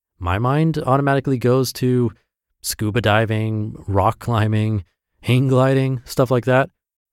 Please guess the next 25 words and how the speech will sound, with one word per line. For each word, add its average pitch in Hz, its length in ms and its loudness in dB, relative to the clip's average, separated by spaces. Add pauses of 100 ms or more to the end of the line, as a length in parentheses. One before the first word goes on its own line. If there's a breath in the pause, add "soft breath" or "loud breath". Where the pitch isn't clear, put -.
(160)
all 135 200 2
of 110 100 0
which 104 200 -2
I've 101 240 -2
never 127 320 -2
done 110 420 -4
and 131 160 -2
likely 160 440 -4
never 156 340 -4
will 165 300 2
<laughs> - 40 -8
because 117 300 -4
personally, 127 580 -4 (600)
the 107 100 -8
space 151 340 0
those 131 300 0
things 131 340 -2
put 147 280 -4
me 139 200 0
in 139 380 -2
is 131 180 0
not 131 380 0
worth 110 440 -2
the 92 120 -4
reward. 85 540 -2